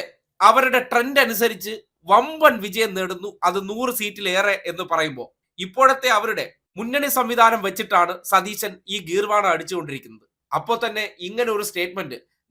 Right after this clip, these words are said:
നേരിട്ട് പറയാതെ അടൂർ പ്രകാശിനെ കൊണ്ടൊക്കെ ക്ഷണം കൊടുക്കണമെന്നുണ്ടെങ്കിൽ സതീശൻ പറയുന്ന വാചകങ്ങളുടെ ആത്മാർത്ഥത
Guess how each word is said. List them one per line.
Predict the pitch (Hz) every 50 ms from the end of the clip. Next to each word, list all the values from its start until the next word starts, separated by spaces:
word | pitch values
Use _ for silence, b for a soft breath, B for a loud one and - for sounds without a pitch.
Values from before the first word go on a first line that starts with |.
| 160
നേരിട്ട് | 175 196 220 240 254 247 247 254 240 202
പറയാതെ | 196 196 196 185 180 170 175 170 - - 147 156
അടൂർ | 165 196 220 226 220 226
പ്രകാശിനെ | 220 208 208 208 202 202 202 185 -
കൊണ്ടൊക്കെ | 190 180 185 170 165 - 175 170 165 - _ _ _ -
ക്ഷണം | - 190 185 214 226 214
കൊടുക്കണമെന്നുണ്ടെങ്കിൽ | 196 190 190 190 208 196 202 190 170 170 151 143 139 123 123 117 - _ _ _ _ - -
സതീശൻ | 185 180 180 226 240 233 254 240 196
പറയുന്ന | 220 196 202 196 190 190 180 165 165
വാചകങ്ങളുടെ | 160 180 180 180 208 208 196 196 196 185 180 175 156 156
ആത്മാർത്ഥത | 175 - - 208 202 202 202 - 190